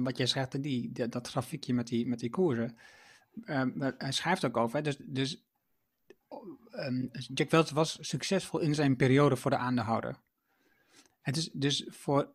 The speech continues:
in de periode dat hij er zat, steeg het aandeel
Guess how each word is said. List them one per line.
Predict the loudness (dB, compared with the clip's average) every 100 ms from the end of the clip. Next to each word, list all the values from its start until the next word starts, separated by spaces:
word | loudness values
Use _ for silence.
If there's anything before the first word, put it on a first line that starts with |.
| _
in | 0 2 2
de | 2
periode | 6 8 8
dat | 4
hij | 4 4
er | 4
zat, | 6 4 4 -12 -8
steeg | 0 4 6
het | 4 0
aandeel | 2 4 6 4 2